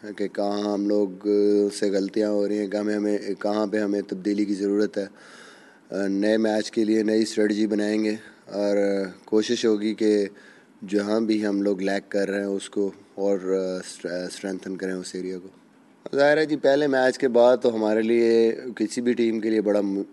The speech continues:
बहुत ही मुश्किल होता है next game में comeback करना, और timely comeback हो गया कि next game में ही हमने comeback कर दिया, ताकि वो,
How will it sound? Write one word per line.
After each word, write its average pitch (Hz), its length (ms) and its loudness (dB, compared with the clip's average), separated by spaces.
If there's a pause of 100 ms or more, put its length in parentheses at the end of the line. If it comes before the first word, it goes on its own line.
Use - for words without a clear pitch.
(120)
बहुत 107 600 0
ही 120 200 2
मुश्किल 117 440 2
होता 107 180 4
है 104 60 0
next 104 460 -4
game 107 300 0
में 104 160 -2
comeback 104 420 -2
करना, 98 340 -6
और 95 420 -6 (480)
timely 127 440 6
comeback 110 420 4
हो 107 120 2
गया 104 220 4
कि 101 100 -4
next 107 320 -2
game 110 220 0
में 110 100 2
ही 110 60 0
हमने 101 240 0
comeback 101 440 -2
कर 98 140 -2
दिया, 101 240 0
ताकि 98 320 -2
वो, 98 240 0